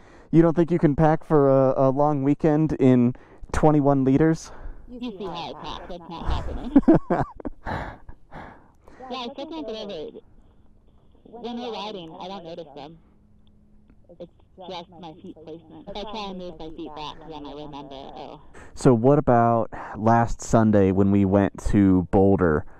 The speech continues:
Speaker 2: Mm-hmm.
Speaker 1: and went up, all up through the mountains? Um, <laughs> would you have wanted those bags in place on that ride? That we probably,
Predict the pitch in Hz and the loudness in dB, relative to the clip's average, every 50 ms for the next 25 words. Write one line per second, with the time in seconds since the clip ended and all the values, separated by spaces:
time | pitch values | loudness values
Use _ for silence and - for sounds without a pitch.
0 | - - - 208 214 - 104 101 101 107 104 98 95 - - - - - 101 101 | -18 -16 -14 -8 -2 0 2 4 4 4 4 4 2 0 -2 -4 0 2 4 4
1 | 98 98 - - - 107 101 101 98 98 98 98 95 - 87 87 85 - - - | 4 2 2 0 0 0 0 0 2 2 4 2 2 2 0 0 -2 -2 -4 -8
2 | 127 110 - 113 113 104 98 92 90 87 92 107 - - - - - - 143 - | -6 0 2 4 4 6 4 2 0 -2 -4 -8 -12 -16 -14 -6 -2 0 2 4
3 | 127 120 - 143 127 120 113 117 120 120 120 117 120 117 117 107 - 113 110 117 | 2 4 6 6 6 6 4 4 2 2 2 2 2 2 2 2 2 2 2 2
4 | 120 110 127 120 113 - 127 123 123 - - 110 107 110 113 120 - 123 123 123 | 2 2 0 0 0 2 2 2 4 4 2 2 2 2 2 2 2 2 2 2
5 | 135 135 - - - - _ _ _ _ - - _ - _ - - _ _ _ | 0 -2 -6 -14 -20 -20 _ _ _ _ -20 -20 _ -20 _ -20 -20 _ _ _
6 | _ - - 110 135 147 143 143 - 165 143 131 117 | _ -4 -2 2 4 4 4 4 4 2 2 2 0